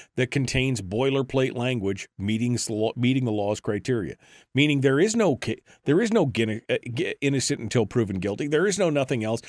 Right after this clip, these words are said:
You simply go through a divorce that has some kind of boilerplate domestic restraining language in it, and you just lost your gun rights. James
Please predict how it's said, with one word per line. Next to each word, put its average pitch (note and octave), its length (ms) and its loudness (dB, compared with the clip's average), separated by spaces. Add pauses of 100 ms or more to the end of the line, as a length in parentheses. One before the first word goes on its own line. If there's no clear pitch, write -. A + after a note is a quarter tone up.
(220)
You G#3+ 160 4
simply A3 340 2
go E3+ 220 4
through E3 240 4
a C3+ 60 4
divorce A#2+ 640 2
that A#2 140 -2
has A#2 300 0
some D3 240 0
kind D3 180 2
of B2 80 0
boilerplate D3+ 680 2
domestic B2+ 500 -2
restraining C#3 520 0
language G2 360 -2
in F#2+ 140 0
it, B2 160 -2 (400)
and C#3 160 2
you G3 160 4
just E3 240 2
lost C3 300 0
your F3+ 80 2
gun A3+ 240 0
rights. - 420 -8 (1400)
James C#3+ 520 2